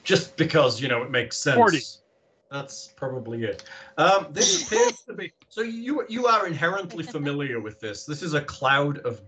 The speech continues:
Speaker 1: of nanites, bio nanites. It's a bio nanite cloud.
Speaker 2: Aha.
Speaker 1: Um, essentially, what's probably the case, uh, as you understand it,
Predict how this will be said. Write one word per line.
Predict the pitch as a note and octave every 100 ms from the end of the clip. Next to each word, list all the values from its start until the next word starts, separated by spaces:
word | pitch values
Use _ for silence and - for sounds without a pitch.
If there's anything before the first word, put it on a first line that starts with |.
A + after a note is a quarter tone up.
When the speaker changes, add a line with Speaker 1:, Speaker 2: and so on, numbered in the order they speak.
| - _ _ -
Speaker 1:
of | A#2
nanites, | A2+ A#2 A#2+ A2 F#2 F#2+ - - G#2+
bio | C3 C3 B2 G#2+
nanites. | G#2+ G#2+ G2+ F#2+ F2+ -
It's | B2
a | B2+
bio | A2+ A#2 C#3 C#3+
nanite | C#3 B2 A#2 A2+ -
cloud. | - G#2 G2+ F2+ E2+ - _ _ _ _ _ _ _ _ _ _ _ _ -
Speaker 2:
Aha. | A#2 D3+ D#3 F#2+ C3 C3 B2 A#2+
Speaker 1:
Um, | A#2 G#2+ G#2 _ _ _ _ _
essentially, | D#3 - F3+ G3 - G#3 G3
what's | D3+ D3+ -
probably | - D3+ D#3 D#3 C#3+ C#3 C3+ B2+
the | B2 B2
case, | A#2+ B2+ C3+ E3+ - - -
uh, | B2 A#2+ -
as | D3 C3
you | D#3
understand | D3+ C3 - - D3 D#3+ C3 A#2
it, | G#2 -